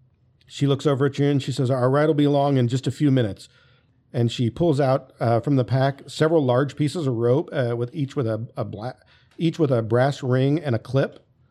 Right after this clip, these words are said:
uh, and hands you each one of these. Uh, just as you're beginning to, uh, puzzle out the purpose of one of these, about forty yards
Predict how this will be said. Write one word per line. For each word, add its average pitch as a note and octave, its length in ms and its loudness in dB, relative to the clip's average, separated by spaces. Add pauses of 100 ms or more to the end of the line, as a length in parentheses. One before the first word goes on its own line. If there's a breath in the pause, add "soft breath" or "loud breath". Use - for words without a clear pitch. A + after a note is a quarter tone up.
(480)
uh, B2 60 -2
and A#2 320 0
hands D3 320 2
you C#3 160 2
each D3 280 -2
one B2+ 260 0
of F#2 120 -8
these. - 380 -18 (560)
Uh, C#3 180 2
just F#3+ 220 -2
as D4 140 4
you're G#3+ 100 0
beginning F3+ 420 2
to, D3 380 2 (340 loud breath)
uh, A2 280 0
puzzle F3+ 380 0
out E3 140 2
the - 80 -4
purpose G#3+ 400 -4
of D#3 100 0
one B2+ 120 2
of A#2 60 0
these, B2 200 0 (220 loud breath)
about C3 260 -2
forty G#3 300 0
yards E3+ 500 2